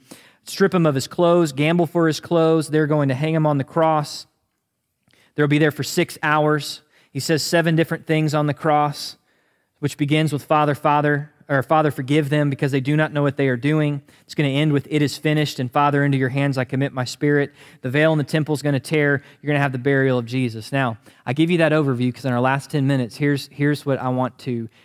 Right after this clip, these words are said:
share with you. I was asked this 'cause, and it's gonna kinda walk back through this, but in a little different way. I was asked Sunday this question. Of course, Sunday we really looked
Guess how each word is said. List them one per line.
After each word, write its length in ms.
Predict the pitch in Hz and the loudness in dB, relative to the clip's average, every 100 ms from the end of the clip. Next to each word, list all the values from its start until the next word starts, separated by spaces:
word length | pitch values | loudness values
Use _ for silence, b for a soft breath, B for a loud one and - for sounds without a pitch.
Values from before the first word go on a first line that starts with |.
| b | b
share 260 | - 147 135 | -4 0 0
with 160 | 117 | 0
you. 80 | 120 | 0
I 80 | 123 | 0
was 140 | 123 | 0
asked 320 | 151 160 - | -2 -2 -4
this 160 | 143 - | -8 -8
'cause, 320 | - - 131 | -10 -8 -6
and 160 | 143 139 | -4 -4
it's 140 | 139 | -4
gonna 180 | 147 135 | -2 -2
kinda 260 | - 170 143 | -2 -2 0
walk 240 | 135 127 | 0 0
back 220 | 131 123 | -2 -2
through 220 | - 151 | -2 0
this, 140 | 127 113 | 0 -4
but 120 | 131 | -4
in 80 | 127 | -2
a 40 | |
little 200 | 120 127 | -2 -4
different 340 | 120 117 127 131 | -4 -6 -8 -4
way. 220 | 131 117 | -2 -2
I 960 | 113 _ _ _ _ _ _ _ _ | -6 _ _ _ _ _ _ _ _
was 80 | 131 | -2
asked 260 | 151 185 - | 0 0 0
Sunday 260 | 180 156 | 2 2
this 200 | 135 135 | 2 0
question. 460 | - 156 147 - 120 | -2 -2 -2 -2 -6
Of 60 | 113 | -4
course, 180 | 113 | -6
Sunday 280 | - 156 156 | -2 0 2
we 140 | 131 131 | 2 2
really 260 | 139 139 | 2 2
looked 400 | 127 135 - - | 2 0 -4 -20